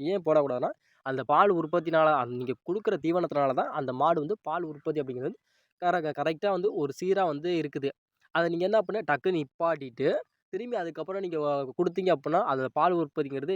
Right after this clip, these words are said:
ஏறுமான்னு கேட்டா, உடனே ஏறாது. கொஞ்சம், கொஞ்சம், கொஞ்சமா தான் ஏறும். இப்போ ஒரு எக்ஸாம்பிளுக்கு நான் ஒண்ணு சொல்லட்டுமா?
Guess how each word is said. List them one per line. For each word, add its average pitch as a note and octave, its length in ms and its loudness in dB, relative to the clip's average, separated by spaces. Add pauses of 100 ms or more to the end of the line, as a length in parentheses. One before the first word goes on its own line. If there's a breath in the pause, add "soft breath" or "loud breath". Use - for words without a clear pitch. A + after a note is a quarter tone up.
ஏறுமான்னு E3+ 400 0
கேட்டா, E3+ 180 -2 (160)
உடனே C3+ 300 -2
ஏறாது. C3+ 260 0 (160)
கொஞ்சம், E3 300 -6
கொஞ்சம், D3+ 260 -4
கொஞ்சமா C#3+ 320 -6
தான் E3 140 -8
ஏறும். C3+ 200 -10 (400)
இப்போ E3 180 -6
ஒரு D3 180 -2
எக்ஸாம்பிளுக்கு D#3 540 -4
நான் C3 100 2
ஒண்ணு B2+ 160 -4
சொல்லட்டுமா? C3+ 340 2